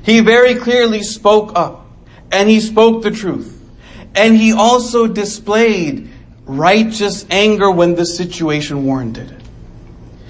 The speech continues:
If there was something on the behalf of Allah subhanahu wa ta'ala, he would display the appropriate response. And we hear this so many times when there's reports that they could tell that his face was angry, that his face became red,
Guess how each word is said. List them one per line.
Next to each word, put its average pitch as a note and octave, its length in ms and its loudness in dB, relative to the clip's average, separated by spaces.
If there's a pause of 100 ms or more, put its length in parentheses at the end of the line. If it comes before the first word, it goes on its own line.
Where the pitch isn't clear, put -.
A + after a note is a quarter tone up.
(220)
If F#3+ 180 2
there A3 140 4
was G#3+ 200 4
something A#3 420 -2
on G3 240 0
the F#3+ 80 -2
behalf G3 420 0
of G3 100 -6
Allah F3+ 340 0
subhanahu F#3 400 -6
wa F3 80 -2
ta'ala, F3 420 0
he E3+ 120 -10
would F3+ 200 -4
display F3 520 -2
the F#3 360 -8 (260)
appropriate F3+ 760 0
response. - 680 -12 (680)
And D#3 160 0
we E3 100 2
hear G#3+ 200 2
this G#3 200 -2
so G3 100 2
many G3 160 -2
times G#3 260 0
when F#3 80 -4
there's F#3 200 0
reports G3 420 0
that G3 280 4 (240)
they F3+ 120 2
could F3+ 220 -2
tell G3+ 300 2
that F3 120 4
his E3+ 160 -2
face F3+ 380 -4
was D3+ 140 -10
angry, C#3 400 -10 (480)
that D#3 120 2
his E3+ 140 0
face G3 260 -2
became E3+ 440 -2
red, C3 320 -6